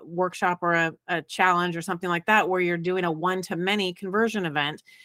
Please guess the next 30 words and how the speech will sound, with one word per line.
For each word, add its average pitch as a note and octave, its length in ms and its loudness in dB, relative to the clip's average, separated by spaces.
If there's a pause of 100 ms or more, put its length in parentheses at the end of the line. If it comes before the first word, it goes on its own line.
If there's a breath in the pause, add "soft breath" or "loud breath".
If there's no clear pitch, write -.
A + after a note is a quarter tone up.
(340 soft breath)
How C4+ 220 4
many C4+ 200 0
people A#3 280 -2
do G3 60 -4
you F#3 80 4
have F3 120 0
to F3+ 80 -6
get B3+ 220 0
to C4 100 -6
that A#3 140 4
event? G#3 320 0 (180 soft breath)
How B3 180 4
many A#3+ 180 0
people F#3+ 540 -2 (360)
need F#3+ 280 -2
to F3 100 -4
engage A3 720 2
for - 180 -6
you F#3+ 180 0
to F3+ 120 -12
be F3+ 100 2
able E3+ 160 0
to E3 80 -4
make F3 280 -2
the E3 60 -14
sales F3 340 0
that - 100 -14
you F3 120 -4
need? D3+ 200 -6 (240 soft breath)
We A3+ 120 0